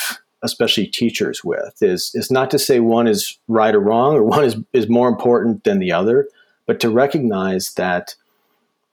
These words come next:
that there are two registers, I think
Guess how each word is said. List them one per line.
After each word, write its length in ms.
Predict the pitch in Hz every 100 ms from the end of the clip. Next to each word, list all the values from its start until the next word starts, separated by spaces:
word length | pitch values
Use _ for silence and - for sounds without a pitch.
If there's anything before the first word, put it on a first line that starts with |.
| -
that 180 | 117 117
there 180 | 131
are 100 | 117
two 320 | 113 - 147 127
registers, 1200 | 98 101 101 104 98 - - - - - - - _ -
I 80 | 202
think 420 | - 196 165